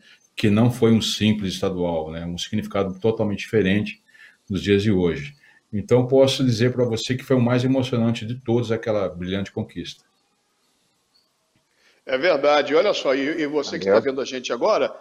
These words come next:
Speaker 2: campeão carioca, brasileiro, campeão da Libertadores, não foram poucos e títulos só de garoto de bairro, não.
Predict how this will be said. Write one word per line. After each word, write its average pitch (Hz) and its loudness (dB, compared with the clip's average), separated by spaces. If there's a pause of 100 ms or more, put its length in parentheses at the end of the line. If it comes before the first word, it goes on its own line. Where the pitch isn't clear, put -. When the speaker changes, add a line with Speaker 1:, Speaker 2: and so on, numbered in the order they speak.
(140)
Speaker 2:
campeão 160 -6
carioca, 151 0
brasileiro, 143 -2
campeão 170 -6
da 175 -2
Libertadores, 156 -4 (200)
não 147 -6
foram 220 -2
poucos 226 0
e 214 -10
títulos 202 -8
só 196 2
de 185 -8
garoto 165 -2
de 143 -10
bairro, 139 -2
não. 127 -10